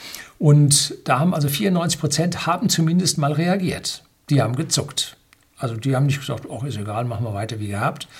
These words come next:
sondern nein, da sind Leute aufgescheucht worden, wie eigentlich alle, ne, und haben da was getan.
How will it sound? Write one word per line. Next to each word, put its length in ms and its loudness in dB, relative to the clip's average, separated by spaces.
sondern 300 0
nein, 500 2
da 240 -4
sind 180 0
Leute 300 -4
aufgescheucht 1120 -2
worden, 280 8
wie 100 2
eigentlich 300 0
alle, 280 4
ne, 260 0
und 200 6
haben 140 4
da 120 0
was 140 0
getan. 420 -2